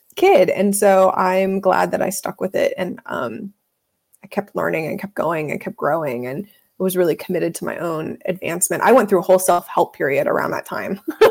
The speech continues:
And that's really how I found feng shui. Like, I think I read every self-help book that was out there, and I stumbled upon feng shui books, and it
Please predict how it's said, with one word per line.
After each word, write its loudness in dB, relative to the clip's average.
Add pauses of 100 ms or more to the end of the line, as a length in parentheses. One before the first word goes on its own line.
(600)
And 8
that's 6
really 8
how 2
I 4
found -2
feng -4
shui. 2
Like, -2
I -2
think -6
I 0
read 2
every -2
self-help -6
book -8
that -4
was -4
out -6
there, -2 (320)
and 0
I 0
stumbled 0
upon -2
feng -6
shui 0
books, -2
and -2
it -6